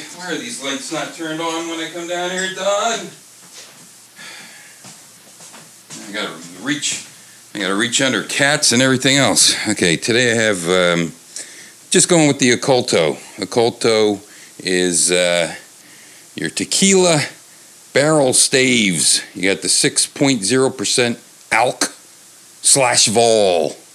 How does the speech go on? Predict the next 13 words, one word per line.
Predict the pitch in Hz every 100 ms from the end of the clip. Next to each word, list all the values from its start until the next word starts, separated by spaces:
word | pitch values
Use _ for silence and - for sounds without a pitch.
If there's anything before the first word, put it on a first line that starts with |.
| - - - - - - - - -
It's | - 90
blended | 78 95 113 110 98
with | 92 -
beer | 107 117 113 110
aged | 107 107 92 -
on | 104 101 98 98 - - -
tequila | - 196 - - 165 131
barrel | - - 82
staves. | - - - 92 90 95 80 - - - - - - -
Blue | 113 123 120 120
ava-, | 101 95 98 107 95
uh, | 95 -
agave | 90 110 110 90 78 -